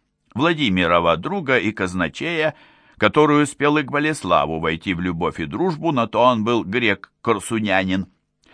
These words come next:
Кстати, по дороге Болеслав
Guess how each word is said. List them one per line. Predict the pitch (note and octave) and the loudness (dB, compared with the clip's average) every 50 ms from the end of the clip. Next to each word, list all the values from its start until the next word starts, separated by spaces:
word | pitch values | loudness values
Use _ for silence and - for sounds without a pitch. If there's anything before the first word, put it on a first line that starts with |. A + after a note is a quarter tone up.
| - - - - - - _ | -20 -20 -20 -20 -20 -14 _
Кстати, | - - - - B2 A#2 A2 G2+ - G#2+ G#2 | -10 -10 -2 2 4 6 6 6 4 2 0
по | F#2 - G#2 G2+ | 2 2 0 0
дороге | F#2 F#2 F2 E2+ D#2+ F#2+ A#2+ A2+ F2+ G2 | 2 4 2 4 4 2 2 2 0 -2
Болеслав | F#2 E2 F2 F2 E2+ D#2 D#2 - - D#2 D#2+ F#2+ A#2+ - - - - - | 0 0 -2 -2 -2 -2 -4 -6 -2 2 4 4 4 4 0 -10 -18 -18